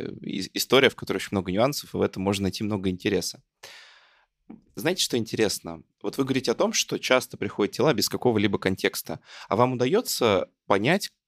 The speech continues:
как бы, в-, результат своей работы? Ну, кроме там опи-, оформленных документов вашего заключения. Потому что хирурги, например, говорят, да, что почему туда идут? Сразу виден результат. Предположу, что в-, вот в судебной медицине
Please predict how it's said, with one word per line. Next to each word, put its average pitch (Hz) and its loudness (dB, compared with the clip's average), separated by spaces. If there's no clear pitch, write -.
как 92 -2
бы, 90 6
в-, - -14
результат 104 4
своей 110 4
работы? 95 2
Ну, 135 0
кроме 123 2
там 90 0
опи-, - 0
оформленных 107 0
документов 139 -2
вашего 107 2
заключения. 87 -4
Потому - -18
что - -4
хирурги, 160 4
например, 98 0
говорят, 90 2
да, 107 6
что - -4
почему 127 0
туда 101 4
идут? 87 -4
Сразу 127 2
виден 107 -4
результат. 95 -6
Предположу, 113 2
что - -2
в-, - -12
вот 101 0
в 95 4
судебной 107 0
медицине 107 0